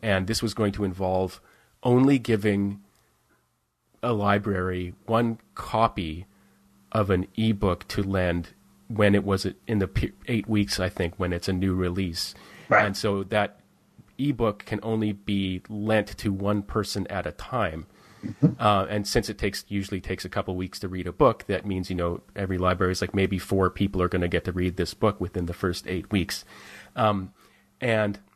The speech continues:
Speaker 1: I mean, there's all kinds of things we could talk about there when it comes to the lending models. They're really complicated. They're always changing. I imagine it's probably, like, on a library to library basis. Sometimes these things need to be figured out.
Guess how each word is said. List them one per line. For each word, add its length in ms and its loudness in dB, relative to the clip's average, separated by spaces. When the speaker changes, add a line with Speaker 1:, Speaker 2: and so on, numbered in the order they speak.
Speaker 1:
I 40 2
mean, 100 4
there's 120 0
all 120 2
kinds 200 0
of 60 -4
things 180 -4
we 80 -6
could 100 -8
talk 200 -2
about 180 -6
there 160 -4
when 100 -4
it 80 -8
comes 240 -10
to 120 -4
the 140 -4
lending 340 4
models. 380 0
They're 100 0
really 400 4
complicated. 640 0
They're 220 -4
always 400 4
changing. 480 -2
I 100 0
imagine 340 4
it's 120 -2
probably, 280 2
like, 180 0
on 100 0
a 40 -2
library 440 2
to 80 -4
library 420 -4
basis. 380 -2
Sometimes 360 -2
these 160 -4
things 180 -2
need 160 -4
to 60 -6
be 120 -2
figured 360 0
out. 200 0